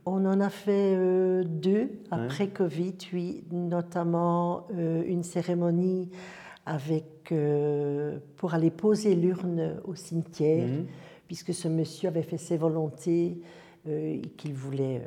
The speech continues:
Speaker 1: avoir
Speaker 2: Mhm.
Speaker 1: tous ses amis
Speaker 2: Mhm.
Speaker 1: à ses funérailles. Et bien sûr,
Speaker 2: Mhm.
Speaker 1: quand il est décédé, c'était la pleine restriction.
Speaker 2: Ouais.
Speaker 1: Donc, euh, nous l'avons tous accompagné
Speaker 2: Mhm.
Speaker 1: avec la messe, bien sûr. Et ici, dernièrement, nous avons fait une autre cérémonie.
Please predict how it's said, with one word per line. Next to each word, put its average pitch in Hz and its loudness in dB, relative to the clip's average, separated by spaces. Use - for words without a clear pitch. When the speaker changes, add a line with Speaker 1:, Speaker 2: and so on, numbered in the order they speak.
Speaker 1:
avoir 120 -8
Speaker 2:
Mhm. 110 -2
Speaker 1:
tous 143 0
ses 131 -2
amis 123 0
Speaker 2:
Mhm. 139 -4
Speaker 1:
à 131 -6
ses - -10
funérailles. 143 -6
Et 131 -6
bien 123 -8
sûr, - -4
Speaker 2:
Mhm. 120 -6
Speaker 1:
quand 135 -8
il 139 -6
est 131 -4
décédé, 131 -6
c'était - -8
la 147 0
pleine 139 -2
restriction. 127 -6
Speaker 2:
Ouais. 101 -2
Speaker 1:
Donc, 143 0
euh, 135 -2
nous 147 0
l'avons 143 4
tous 170 -6
accompagné 147 -2
Speaker 2:
Mhm. 117 -8
Speaker 1:
avec 139 -4
la 127 0
messe, 139 -2
bien 127 -4
sûr. 147 -2
Et 214 6
ici, 214 4
dernièrement, 180 6
nous 196 4
avons 165 4
fait 175 -2
une 175 4
autre 190 0
cérémonie. 180 0